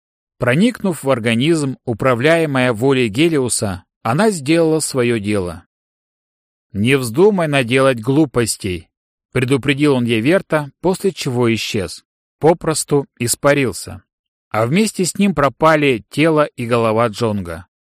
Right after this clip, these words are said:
Точнее, они превратились в энергию, став частью всемирного круговорота силы. Само по себе это произошло бы через сотни лет, но своим вмешательством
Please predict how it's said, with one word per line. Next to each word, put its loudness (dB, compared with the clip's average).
Точнее, 0
они 2
превратились 2
в 0
энергию, 0
став -2
частью 0
всемирного 0
круговорота -2
силы. -6
Само 0
по -2
себе 2
это 0
произошло 0
бы 0
через -2
сотни -2
лет, -2
но 0
своим 0
вмешательством -2